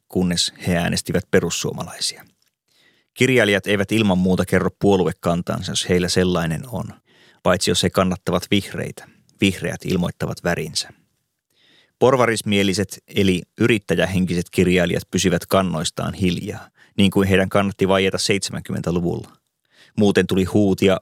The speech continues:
vasemman reunan edistyksellistöltä, kuten siellä päässä oikeassa olo sanoitettiin, joskaan ei tuolla sanalla. Onko sellaista kuin kaappipersu,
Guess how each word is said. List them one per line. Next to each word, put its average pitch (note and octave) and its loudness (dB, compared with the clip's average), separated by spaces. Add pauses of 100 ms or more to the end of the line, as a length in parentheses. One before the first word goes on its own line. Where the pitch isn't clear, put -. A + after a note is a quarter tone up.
vasemman G2 0
reunan F2+ 0
edistyksellistöltä, - -2 (320)
kuten F2 -2
siellä F2+ 0
päässä - -2
oikeassa F#2 0
olo F#2 -2
sanoitettiin, - -4 (260)
joskaan F2 -4
ei F2+ -4
tuolla F2+ 0
sanalla. - -4 (1500)
Onko C3 2
sellaista G#2+ 2
kuin F#2+ 2
kaappipersu, F2+ 0